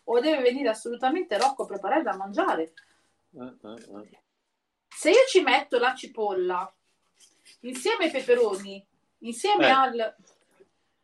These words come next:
Speaker 1: al, la salsa
Speaker 2: Eh.
Speaker 1: di soia, viene una schifezza.
Speaker 2: Se ci metti la salsa di soia insieme a?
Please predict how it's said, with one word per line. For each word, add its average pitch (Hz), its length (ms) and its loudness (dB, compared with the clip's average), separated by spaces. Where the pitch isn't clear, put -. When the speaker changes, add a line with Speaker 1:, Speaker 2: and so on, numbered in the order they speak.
Speaker 1:
al, 240 300 0
la 214 100 -2
salsa 262 320 4
Speaker 2:
Eh. - 60 2
Speaker 1:
di - 60 2
soia, 185 260 0
viene 240 160 -2
una 277 140 -4
schifezza. 233 680 -4
Speaker 2:
Se - 160 -8
ci - 140 -8
metti 247 640 0
la 165 120 -8
salsa 180 300 -4
di 170 100 -8
soia 254 440 0
insieme 214 440 -4
a? 208 160 -4